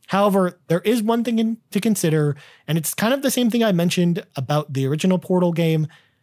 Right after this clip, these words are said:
is that comedic games combined with games that featured staggered puzzles rather than moving puzzles or non-static puzzles or procedurally generated puzzles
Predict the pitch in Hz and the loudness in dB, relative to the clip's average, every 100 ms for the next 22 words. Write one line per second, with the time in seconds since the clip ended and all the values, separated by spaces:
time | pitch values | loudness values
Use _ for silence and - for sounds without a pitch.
0 | _ _ - 131 170 - 175 247 269 180 | _ _ -10 -4 -4 -2 0 0 0 -2
1 | 175 170 156 - 175 156 170 185 220 214 | 0 0 -2 -2 0 0 0 2 2 2
2 | 202 - - 156 165 151 151 - 156 139 | -2 -4 -6 -2 0 -2 -6 -4 -4 -4
3 | 120 - 311 339 285 170 - 170 170 143 | -6 -4 0 0 0 -4 -4 -4 -2 -2
4 | 147 143 - - _ - 139 170 180 196 | -2 -4 -12 -20 _ -6 0 0 2 0
5 | 160 160 160 160 156 156 151 147 147 147 | 0 0 0 -2 -2 -2 -2 -2 -2 -2
6 | 143 143 143 147 165 180 185 190 185 190 | -2 -2 0 0 2 2 2 0 0 0
7 | 170 170 143 139 135 131 135 143 156 - | -2 -4 -4 -2 -2 -2 -2 -2 -2 -2
8 | 170 - 175 180 151 135 143 131 - 165 | -4 -2 -2 -2 -4 -6 -6 -6 -4 -4
9 | 135 143 123 165 190 196 190 196 180 185 | -2 -4 -2 -2 0 0 0 -2 0 0
10 | 175 | -2